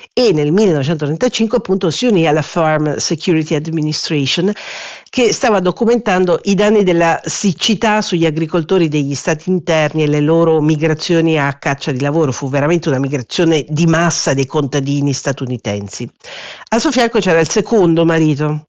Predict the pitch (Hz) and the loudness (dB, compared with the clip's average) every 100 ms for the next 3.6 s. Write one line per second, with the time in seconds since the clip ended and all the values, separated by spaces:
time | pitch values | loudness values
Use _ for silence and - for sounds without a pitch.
0 | _ - 151 156 156 156 - 180 - 190 | _ -12 -4 -2 0 -2 -2 -4 0 0
1 | 151 143 156 190 - - - 185 156 156 | 0 0 -2 -2 -8 -20 -4 0 2 0
2 | 160 190 185 208 226 - 160 147 139 147 | 0 0 2 2 0 0 0 0 -2 -6
3 | - 127 - 139 135 139 | -6 -8 -8 -12 -6 -6